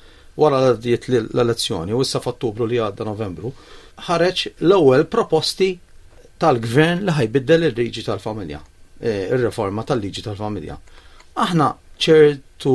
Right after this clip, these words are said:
affarijiet qbilna magħhom mija fil-mija u ċertu affarijiet kienu proposti tagħna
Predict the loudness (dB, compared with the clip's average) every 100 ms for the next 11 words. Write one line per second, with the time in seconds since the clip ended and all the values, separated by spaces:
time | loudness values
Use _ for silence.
0 | 2 0 -4 -4 -2 -2 -2 -2 2 2
1 | 4 0 -2 -4 -8 -2 -2 0 -2 -2
2 | -4 -4 0 0 4 2 4 2 2 0
3 | -2 -2 -2 -4 -4 -6 -6 -8 -8 -4
4 | -2 -2 -6